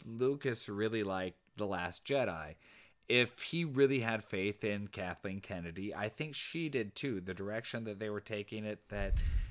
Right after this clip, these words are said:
Jedi was just an order in something that was much larger than, than what was originally defined,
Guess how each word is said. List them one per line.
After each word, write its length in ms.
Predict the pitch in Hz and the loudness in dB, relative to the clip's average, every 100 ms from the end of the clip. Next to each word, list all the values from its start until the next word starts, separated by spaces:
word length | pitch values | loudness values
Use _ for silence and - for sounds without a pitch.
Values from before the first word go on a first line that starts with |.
| - 120 | -4 -2
Jedi 640 | 110 127 131 131 123 117 | 4 6 8 6 4 2
was 520 | 120 110 107 104 104 - | 0 0 0 0 -4 -6
just 420 | - 123 120 - | 0 2 2 -2
an 140 | 101 95 | -4 -4
order 440 | 98 113 123 117 | -2 0 0 0
in 200 | 113 107 | -2 -2
something 560 | - - 113 107 113 107 | -2 -2 -2 -4 -4 -2
that 180 | 104 92 | -2 -2
was 240 | 101 92 | -2 -2
much 640 | 98 107 104 107 107 - | -4 -4 0 0 0 -4
larger 640 | 104 98 104 104 98 113 107 | -2 2 6 6 4 2 2
than, 420 | 98 95 92 90 - - - - _ - | 0 -2 -4 -6 -14 -20 -20 -20 _ -8
than 720 | 101 104 110 101 92 95 90 _ _ _ - | -8 0 2 2 0 -4 -8 _ _ _ -10
what 300 | 107 110 98 | 0 0 2
was 180 | 98 | -2
originally 640 | 101 98 104 92 104 101 95 | -2 -2 -2 -2 -4 -2 -4
defined, 840 | 85 87 - 127 139 90 87 85 | -4 -6 0 2 2 2 -2 -6